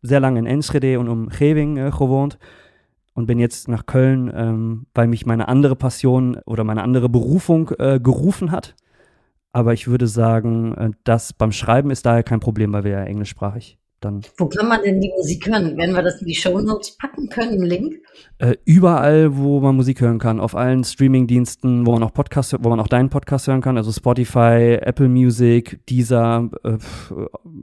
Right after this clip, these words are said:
Speaker 1: auf unsere Webseite, also genau, gebe ich dir einfach einen Link für, für die Shownotes, so, so eine Linkweiche. Ähm, äh, vielleicht eine Sache noch ergänzend: Die Niederländer können besser Englisch als die Deutschen,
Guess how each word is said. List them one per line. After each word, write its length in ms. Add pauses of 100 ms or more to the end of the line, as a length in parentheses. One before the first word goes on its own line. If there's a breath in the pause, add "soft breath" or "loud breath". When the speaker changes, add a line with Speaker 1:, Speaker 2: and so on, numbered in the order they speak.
(200)
Speaker 1:
auf 200
unsere 240
Webseite, 560
also 240 (240)
genau, 240
gebe 180
ich 60
dir 120
einfach 180
einen 120
Link 220
für, 340
für 160
die 80
Shownotes, 480
so, 180
so 100
eine 120
Linkweiche. 600 (300 loud breath)
Ähm, 220
äh, 380 (400 soft breath)
vielleicht 300
eine 200
Sache 260
noch 180
ergänzend: 640 (160)
Die 180
Niederländer 560
können 560 (520)
besser 720 (240)
Englisch 500
als 120
die 100
Deutschen, 540